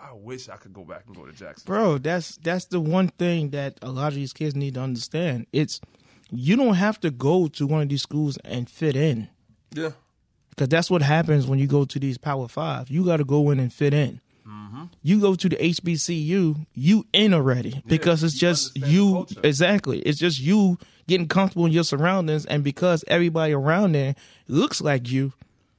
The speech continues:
Speaker 2: it makes it that much more comfortable.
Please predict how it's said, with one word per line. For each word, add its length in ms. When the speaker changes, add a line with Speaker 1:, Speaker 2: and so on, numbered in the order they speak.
Speaker 2:
it 140
makes 280
it 180
that 220
much 300
more 240
comfortable. 560